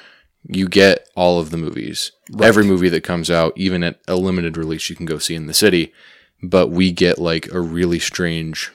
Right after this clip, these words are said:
Speaker 1: mixed bag of what makes it this far south.
Speaker 2: Right. It's, it's the weirdest thing. Uh, I, and then we, and then we sometimes have movies <laughs> that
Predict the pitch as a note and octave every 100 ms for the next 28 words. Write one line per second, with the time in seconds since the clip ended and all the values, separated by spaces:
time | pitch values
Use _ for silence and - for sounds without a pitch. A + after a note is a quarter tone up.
0 | - F2+ F2 - E2 F2 E2+ D#2+ D#2 -
1 | _ _ _ - F2+ E2 F2+ E2+ E2+ -
2 | D#2+ D#2+ D#2+ - D2+ - D#2 - - -
3 | _ _ - C3 F3 C3+ F#2 - D3+ -
4 | - - _ - D#3 - F#3+ F#3+ A#3 C4
5 | F3 D3 - - C#3 G2 F2+ - _ -
6 | _ _ _ A2+ B2 A#2+ - C#3+ A3 C#3
7 | - - G#3+ A3+ D4+ B3 F3+ A3+ B3+ A3+
8 | B3+ A#3+ A#3 G3+ G3 D#3 E3 F3+ D#3+ C#3
9 | B2 - D3 C#3